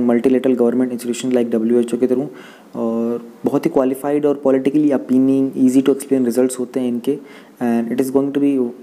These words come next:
future में भी अभी सब, especially COVID nineteen के अंदर भी जब हमारी vaccine ready होके आती है, तभी Gavi का बहुत important role होने वाला है।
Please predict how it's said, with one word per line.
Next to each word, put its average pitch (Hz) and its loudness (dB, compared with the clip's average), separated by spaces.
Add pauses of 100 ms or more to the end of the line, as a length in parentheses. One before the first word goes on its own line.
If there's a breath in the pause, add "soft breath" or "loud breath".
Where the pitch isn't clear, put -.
(160)
future 139 0
में 151 -2
भी 147 2
अभी 131 2
सब, 127 -4
especially 135 -2
COVID 131 2
nineteen 123 -2
के 135 -2
अंदर 120 0
भी 120 2
जब 117 0
हमारी - -2
vaccine 123 0
ready 120 4
होके 120 -2
आती 117 -4
है, 113 -2
तभी 120 0
Gavi 123 4
का 127 -2
बहुत 120 -4
important 120 -2
role 120 4
होने 117 0
वाला 107 -2
है। 110 -8